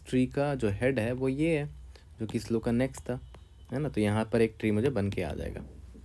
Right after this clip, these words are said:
कहानी ख़त्म। तो जो स्टोरी है वो actually में ये, ये चार, चार लाइन ही तो है स्टोरी, actually में ये चार लाइन ही है, ज़्यादा कुछ है ही नहीं। बस ये चार लाइन में मैंने एक्स्ट्रा क्या जोड़ा, देखो तो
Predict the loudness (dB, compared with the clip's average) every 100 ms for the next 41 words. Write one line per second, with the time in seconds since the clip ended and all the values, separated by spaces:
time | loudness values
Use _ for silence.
0 | -20 -20 -20 -20 -8 0 2 2 2 0
1 | -2 2 4 4 8 8 10 8 6 6
2 | 4 4 4 4 4 4 4 6 4 0
3 | -14 -20 -18 -18 -18 -20 -20 -18 -6 0
4 | 0 2 2 0 -4 -18 -20 -20 -20 -16
5 | 0 2 4 4 4 4 2 0 -4 -12
6 | -20 -20 -20 -20 -20 -20 -20 -20 -12 0
7 | 2 4 2 0 -2 0 2 2 2 2
8 | 4 2 2 2 0 -2 -2 0 2 2
9 | 0 -2 -2 0 0 -2 0 -2 2 2
10 | 4 2 2 2 2 0 -2 0 0 0
11 | -10 -20 -20 -20 -20 -20 -20 -8 -2 0
12 | 4 2 4 2 2 0